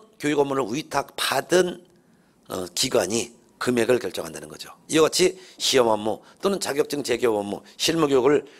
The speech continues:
위탁을 했다면 당의 업무를 위탁받은 자가 위탁한 자의 승인을 얻어서 혈전 공고하는 그 수술을 각각 납부해야지만 시험에 응시하거나 교육을 받을 수가 있다, 그 말이죠. 네.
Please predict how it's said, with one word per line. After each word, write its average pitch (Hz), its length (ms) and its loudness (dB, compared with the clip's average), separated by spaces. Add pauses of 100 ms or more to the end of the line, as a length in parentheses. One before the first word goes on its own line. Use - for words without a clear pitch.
(140)
위탁을 117 380 -4
했다면 107 400 -2
당의 147 260 0
업무를 135 420 0
위탁받은 151 960 0
자가 175 480 2 (520)
위탁한 165 640 0
자의 127 280 0
승인을 208 480 2
얻어서 147 600 4 (360)
혈전 160 540 -2
공고하는 123 600 -2 (240)
그 135 160 0
수술을 131 360 -2
각각 113 360 -6
납부해야지만 151 720 0
시험에 123 280 -4
응시하거나 113 560 -2 (200)
교육을 98 260 -6
받을 90 200 -10
수가 95 200 -10
있다, 85 200 -10
그 82 100 -16
말이죠. 80 500 -12 (160)
네. - 60 -16